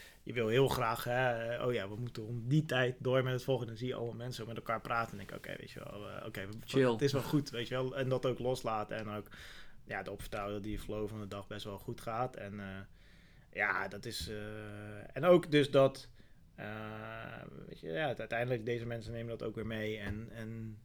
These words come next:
Speaker 1: ja, they pay it forward in, eh, op een bepaalde
Speaker 2: Ja.
Speaker 1: manier natuurlijk. En dat vind ik ook gewoon mooi, weet je wel. Daarmee veranderen we, denk ik, allemaal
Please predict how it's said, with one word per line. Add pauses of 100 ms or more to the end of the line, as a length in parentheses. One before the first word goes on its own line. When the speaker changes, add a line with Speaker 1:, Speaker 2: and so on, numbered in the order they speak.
Speaker 1:
ja, (100)
they
pay
it
forward
in, (240)
eh,
op
een
bepaalde
Speaker 2:
Ja.
Speaker 1:
manier
natuurlijk. (420)
En
dat
vind
ik
ook
gewoon
mooi,
weet
je
wel.
Daarmee
veranderen
we,
denk
ik,
allemaal